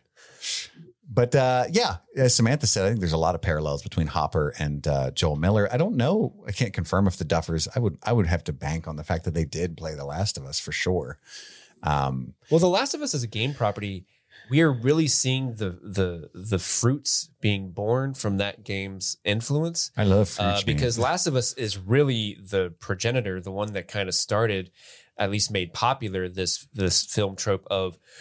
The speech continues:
Speaker 2: grizzled older man becomes unwanted father figure to young child that they must protect and shepherd across a dangerous journey. Like, you see that all over the place now, and it really kind of got its roots from The Last of Us.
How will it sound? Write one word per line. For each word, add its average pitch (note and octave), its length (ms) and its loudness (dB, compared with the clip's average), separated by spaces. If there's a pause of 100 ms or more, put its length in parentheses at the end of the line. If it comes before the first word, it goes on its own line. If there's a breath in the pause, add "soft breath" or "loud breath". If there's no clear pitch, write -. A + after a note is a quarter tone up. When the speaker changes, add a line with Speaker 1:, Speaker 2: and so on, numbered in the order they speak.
(280 loud breath)
Speaker 2:
grizzled A#2 460 4
older A2 320 0
man A2+ 420 -2
becomes G#2 760 -2 (200)
unwanted G#2+ 1200 -2
father A2+ 400 2
figure G2+ 380 -2
to A2 320 -2
young G#2+ 400 0
child G#2+ 480 -2
that G#2 200 -4
they G#2 140 -2
must G#2 440 -2 (280 loud breath)
protect A#2 420 -2
and G#2 140 -6
shepherd G#2+ 420 0
across G2+ 500 0
a A2 100 -6
dangerous G2 420 0
journey. F2+ 440 -4 (480 loud breath)
Like, G#2 140 2
you A#2+ 60 2
see C3+ 200 4
that B2 300 0 (280)
all C#3 540 4
over C3+ 300 2
the G#2+ 120 -2
place F#2+ 380 0
now, F#2 320 -2
and G#2 100 -4
it G2+ 120 -2
really B2+ 300 4
kind A2+ 260 -2
of F#2+ 120 -6
got G#2 260 -2
its - 200 -4
roots G2+ 200 -4
from G2+ 360 0
The F#2 120 -4
Last G#2+ 340 0
of E2+ 80 -12
Us. - 360 -6